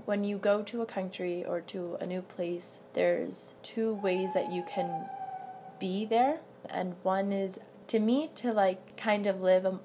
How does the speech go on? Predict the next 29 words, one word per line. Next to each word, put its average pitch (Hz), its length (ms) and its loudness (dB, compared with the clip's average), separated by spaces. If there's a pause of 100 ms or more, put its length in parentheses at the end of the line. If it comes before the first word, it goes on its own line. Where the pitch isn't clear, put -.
(140)
on 190 140 2
the 190 80 0
outskirts 220 540 0
of 185 140 -2 (280)
the 202 280 8
true 208 260 -2
essence 220 440 2
of 185 420 -2
that 185 200 2
country. 269 600 0
And 185 540 2 (440)
I 202 80 -2
think 202 160 -2
that 202 100 4
happens 190 300 0
a 185 60 4
lot 175 440 0
when 180 380 -2 (180)
my 202 140 2
friends 190 460 -2
travel, 196 500 4
when 190 160 2
I 185 240 -2
even 190 260 -4
travel 185 400 0
with 185 160 -2
my 185 120 -2
family. 185 560 -2
It's - 320 -4